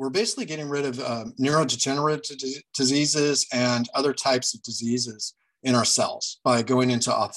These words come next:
autophagy. Now, this is an incredibly powerful biohack. Um,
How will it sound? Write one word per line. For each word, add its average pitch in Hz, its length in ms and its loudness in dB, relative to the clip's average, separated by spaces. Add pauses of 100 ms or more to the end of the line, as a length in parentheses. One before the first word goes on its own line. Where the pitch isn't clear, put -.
(160)
autophagy. 113 640 0
Now, 120 200 -2
this - 200 2
is 139 180 -2
an 131 100 -2
incredibly 131 580 -2
powerful 123 500 0
biohack. 127 480 -2 (680)
Um, 120 560 0